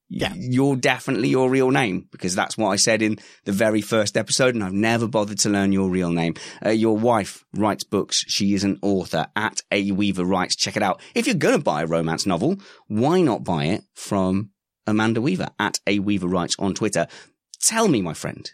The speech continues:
Speaker 2: tell me about the tyre selection for the Mexican Grand Prix. What should we be looking out for? Pit strategy, C three, P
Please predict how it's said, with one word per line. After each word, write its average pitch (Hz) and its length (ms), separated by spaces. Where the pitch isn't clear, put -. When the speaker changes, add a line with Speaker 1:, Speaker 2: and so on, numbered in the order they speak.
Speaker 2:
tell 170 240
me 196 160
about 117 320
the 98 80
tyre 110 380
selection 78 580
for 95 320
the 87 80
Mexican 98 460
Grand 87 280
Prix. 82 200
What 104 280
should 170 180
we 170 120
be 151 160
looking 113 300
out 90 180
for? 110 240
Pit 127 220
strategy, 117 760
C 120 580
three, 117 640
P 120 380